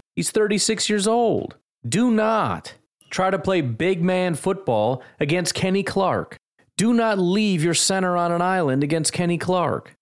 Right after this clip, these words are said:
Do not go man-to-man with Rashawn Gary and Preston Smith.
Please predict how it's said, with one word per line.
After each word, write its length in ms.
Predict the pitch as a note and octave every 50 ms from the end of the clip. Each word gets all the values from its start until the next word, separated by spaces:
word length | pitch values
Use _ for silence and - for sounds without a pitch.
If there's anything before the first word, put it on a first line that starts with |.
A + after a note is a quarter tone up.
| _ _ _ _
Do 180 | - F#3+ A#3 B3+
not 320 | A#3+ A#3 A3 G#3+ G3+ F#3+
go 240 | F3+ G3 G3+ G3 F#3+
man-to-man 920 | F3+ E3+ E3 F3+ F#3+ G3 G3+ G3+ G3 F#3 E3+ E3+ F3 F#3+ G3 F#3+ F#3 E3+ D#3
with 120 | D#3+ -
Rashawn 560 | D#3 D#3 C#3+ - - G3 F3+ F3 F3 E3+ D#3+
Gary 380 | D3 E3+ F#3 F#3+ F#3 E3 D3+ D3
and 120 | D3 C#3
Preston 380 | - E3+ E3 D3+ - - E3 D#3
Smith. 560 | - - G3+ G#3 G3 D3+ G2 - - - -